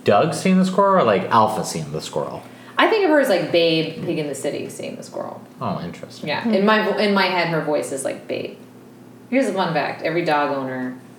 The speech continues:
Speaker 2: has a voice for their dog.
Speaker 1: Well, every,
Speaker 2: It
Speaker 1: I
Speaker 2: is
Speaker 1: think,
Speaker 2: an
Speaker 1: animal
Speaker 2: animal.
Speaker 1: owner. We have voices for our three cats. Well, that's not true. We have very firm voices for two of our cats.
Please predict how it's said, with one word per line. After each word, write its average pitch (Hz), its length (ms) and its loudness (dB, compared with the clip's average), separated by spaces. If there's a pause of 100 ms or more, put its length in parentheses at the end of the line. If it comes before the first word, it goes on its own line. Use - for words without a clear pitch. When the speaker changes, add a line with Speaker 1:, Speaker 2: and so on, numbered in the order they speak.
(360)
Speaker 2:
has 123 200 -16
a 120 40 -12
voice 131 320 -4
for - 100 -12
their - 160 -10
dog. - 300 -8
Speaker 1:
Well, 156 120 6
every, 120 280 2
Speaker 2:
It - 60 4
Speaker 1:
I - 20 2
Speaker 2:
is 156 80 0
Speaker 1:
think, 95 140 0
Speaker 2:
an 85 80 0
Speaker 1:
animal 92 300 2
Speaker 2:
animal. 78 260 -2
Speaker 1:
owner. 78 140 -4
We 107 220 2
have 110 320 0 (500)
voices 90 360 0
for 90 100 0
our 76 160 2
three - 220 -8
cats. - 280 -6
Well, 135 360 2 (240)
that's 156 160 2
not 180 120 4
true. - 240 2 (220)
We 127 120 6
have 120 100 4
very 147 500 2
firm 120 380 2
voices 104 360 2
for 95 140 0
two 107 240 0
of 107 80 2
our 123 140 4
cats. 131 420 0